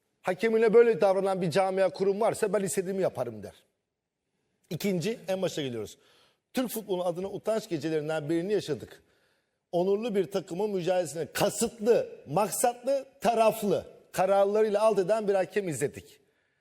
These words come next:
Hatta benim önüme de düştü, "Birinci dakikadan itibaren." diyor.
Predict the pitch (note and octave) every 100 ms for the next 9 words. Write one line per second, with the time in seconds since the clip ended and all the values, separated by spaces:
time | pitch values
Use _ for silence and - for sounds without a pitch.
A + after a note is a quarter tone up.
0 | _ - F3+ G3 E3+ - - _ _ _
1 | _ _ A#2+ E3 F3+ G3+ F3+ G3 F#3 C#3+
2 | - A#3 C#3+ D#3 F#3+ F3+ G#3 - D3+ F3
3 | F3 D3 E3 D#3 D3+ D#3+ A#2+ A2+